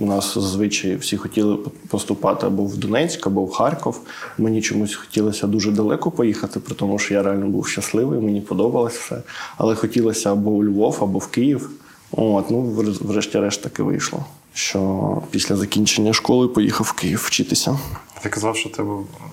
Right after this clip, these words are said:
Speaker 2: батьки одні були на шахті, а інші в бібліотеці. Тебе на роботу з собою брали?
Speaker 1: Ну, звичайно, що тільки ті, хто в бібліотеці. Е, на шахті я був тільки декілька разів. Е, мені дуже-дуже сподобалося, як, е, до нас відносилися на шахті,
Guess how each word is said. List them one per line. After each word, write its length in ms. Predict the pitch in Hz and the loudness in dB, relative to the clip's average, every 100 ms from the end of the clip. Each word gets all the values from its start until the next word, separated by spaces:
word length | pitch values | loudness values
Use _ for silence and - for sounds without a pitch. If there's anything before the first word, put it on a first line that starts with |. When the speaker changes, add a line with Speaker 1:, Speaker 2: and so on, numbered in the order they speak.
| - - | -16 -8
Speaker 2:
батьки 640 | 104 101 - 104 101 98 90 - - - - - - 98 | -6 -6 -6 -4 -2 -2 -8 -18 -20 -20 -20 -20 -10 -6
одні 260 | 95 104 101 | -4 -2 -4
були 320 | 95 95 95 | -4 -6 -6
на 120 | 92 | -6
шахті, 420 | - - - - - | -4 -6 -6 -10 -6
а 40 | |
інші 260 | 104 101 98 | -4 -4 -6
в 40 | |
бібліотеці. 540 | 92 101 101 92 - - | -4 -4 -4 -8 -8 -8
Тебе 120 | - 98 | -4 -2
на 80 | 98 | -2
роботу 280 | 98 92 - | -2 -4 -8
з 40 | |
собою 260 | - 92 90 | -10 -6 -4
брали? 240 | 98 135 - - - - - | -2 -4 -6 -18 -12 -10 -2
Speaker 1:
Ну, 460 | 135 175 160 131 120 | 4 6 8 6 6
звичайно, 420 | 117 120 143 139 | 4 4 4 4
що 120 | 120 | 2
тільки 240 | 123 113 107 | 0 -2 0
ті, 140 | 110 | -2
хто 160 | 104 107 | 2 2
в 40 | |
бібліотеці. 680 | 104 101 107 104 147 160 107 | 4 4 4 4 2 2 0
Е, 100 | 104 - - 104 101 101 101 | -2 -2 0 4 4 4 2
на 160 | 110 | 2
шахті 440 | 104 - 113 - 110 | 2 2 0 2 2
я 140 | 107 | 4
був 320 | 104 107 107 | 4 2 0
тільки 520 | - 107 104 107 104 98 | 2 2 2 2 2 4
декілька 560 | 107 107 107 104 107 | 2 2 0 0 2
разів. 460 | 104 104 120 170 - - - - - | 2 4 4 4 0 -8 -14 -16 -2
Е, 160 | 104 104 | 2 4
мені 240 | 113 113 | 4 4
дуже-дуже 480 | 110 101 98 101 101 | 4 2 2 0 -2
сподобалося, 720 | - 101 104 104 98 98 98 | 0 2 4 4 4 2 2
як, 340 | 95 101 - - | 2 0 -2 -2
е, 400 | 95 98 95 95 | 0 2 2 2
до 140 | 101 | 2
нас 300 | 104 101 - | 2 0 0
відносилися 720 | 101 95 117 139 135 120 - | 0 2 2 2 2 0 -2
на 120 | 107 | -2
шахті, 480 | 107 107 101 - 107 | 0 2 0 -2 -6